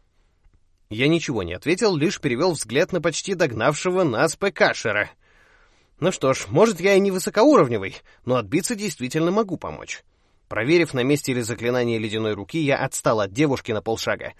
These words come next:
и стал дожидаться вот-вот догоняющего нас Гаргона.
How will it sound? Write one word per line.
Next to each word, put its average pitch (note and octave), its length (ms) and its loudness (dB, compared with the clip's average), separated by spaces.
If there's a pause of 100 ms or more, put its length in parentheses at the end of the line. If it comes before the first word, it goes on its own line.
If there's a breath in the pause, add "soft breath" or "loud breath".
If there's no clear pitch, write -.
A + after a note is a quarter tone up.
(240 soft breath)
и G#2+ 100 -12
стал A#2+ 260 0
дожидаться A2+ 640 -4 (140)
вот-вот G#2+ 460 -6
догоняющего G#2+ 600 -4
нас F#2+ 180 -6
Гаргона. G#2+ 480 -4